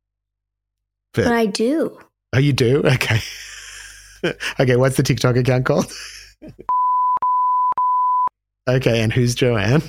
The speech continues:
Speaker 1: <laughs>
Speaker 2: Joanne is a fifty-three-year-old mom.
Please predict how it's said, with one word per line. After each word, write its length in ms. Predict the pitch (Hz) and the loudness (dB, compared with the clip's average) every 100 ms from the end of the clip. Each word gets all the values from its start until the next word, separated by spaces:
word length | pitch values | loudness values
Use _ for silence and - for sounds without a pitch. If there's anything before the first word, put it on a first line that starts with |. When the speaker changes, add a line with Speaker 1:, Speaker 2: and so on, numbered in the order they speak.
| - - - - _ _ | -8 -20 -20 -20 _ _
Speaker 1:
<laughs> 760 | _ _ _ _ _ _ _ | _ _ _ _ _ _ _
Speaker 2:
Joanne 560 | - 240 233 233 240 240 - | 0 2 2 2 2 0 0
is 540 | 233 226 220 220 220 - _ | 0 2 2 -2 -4 -14 _
a 120 | 233 226 | -4 -4
fifty-three-year-old 1040 | 247 226 - 233 - 240 240 233 233 226 | -2 -4 -2 -2 0 0 2 2 0 0
mom. 640 | 214 208 202 202 220 247 | 0 -2 -2 0 0 -2